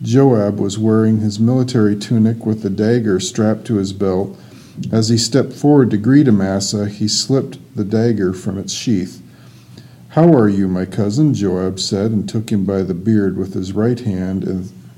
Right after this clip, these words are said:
as though to kiss him. Amasa didn't notice the dagger in his left hand, and Joab stabbed him in the stomach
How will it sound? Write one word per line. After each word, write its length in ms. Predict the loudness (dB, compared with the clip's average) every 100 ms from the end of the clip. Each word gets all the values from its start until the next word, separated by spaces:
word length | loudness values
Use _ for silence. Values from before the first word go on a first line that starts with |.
| -20 -20 -8
as 280 | -6 -4 -2
though 180 | 0
to 80 | 0
kiss 320 | -2 -2 -2
him. 320 | -2 -8 -10 -12 -20 -20 -20 -20 -20 -20 -20 -20 -20 -18 -2
Amasa 460 | 2 2 2 2
didn't 260 | 4 4 4
notice 360 | 4 4 2 0
the 100 | 0
dagger 400 | 2 2 2 0
in 60 |
his 160 | 0 0
left 260 | 0 0 -2
hand, 260 | -2 0
and 120 | -2
Joab 420 | -2 0 2 0 -4
stabbed 400 | -2 0 2 2
him 140 | 2
in 100 | 4
the 60 | 2
stomach 540 | 0 -2 -2 -4